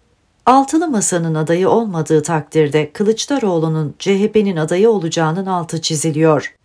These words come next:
Yirmi altı Ocak'taki toplantıda Cumhurbaşkanı adaylığı konusu ele alınacak ama otuz Ocak'taki lansmandan sonra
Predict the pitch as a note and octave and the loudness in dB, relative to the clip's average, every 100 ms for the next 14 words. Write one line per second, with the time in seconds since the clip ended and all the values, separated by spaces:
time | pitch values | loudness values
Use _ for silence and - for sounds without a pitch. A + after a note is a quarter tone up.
0 | - F3+ F3 F3 E3+ E3+ A#3+ A#3+ A3 G#3 | -2 0 0 0 -2 -2 0 0 0 -2
1 | - F3 E3+ E3 E3+ D#3+ E3 D#3 D3+ D#3 | -2 -6 -6 -4 -2 0 -2 -2 -2 0
2 | - - - B3 C#4+ D4 G3+ E3+ F#3 E3+ | -2 -2 -4 -2 -2 -2 -2 -2 -4 -2
3 | D#3+ E3 E3 D#3 D#3 C#3+ D#3+ D3+ E3+ D#3 | -2 0 0 2 0 0 -4 -2 0 0
4 | D#3+ D3+ D3+ D3+ D3 F#3 E3+ D3 D3+ - | 0 0 -2 -4 -4 -4 -2 -2 -2 -4
5 | _ - A#3 D#4 C#4+ G3 F3 D#3+ - D#3+ | _ -6 -4 -2 0 0 0 -2 -2 -2
6 | G3 E3 D#3 - D#3+ D#3 E3 E3+ - D#3+ | 0 0 -2 -2 -2 -2 -2 -2 -2 0
7 | D3+ D3 | 0 -2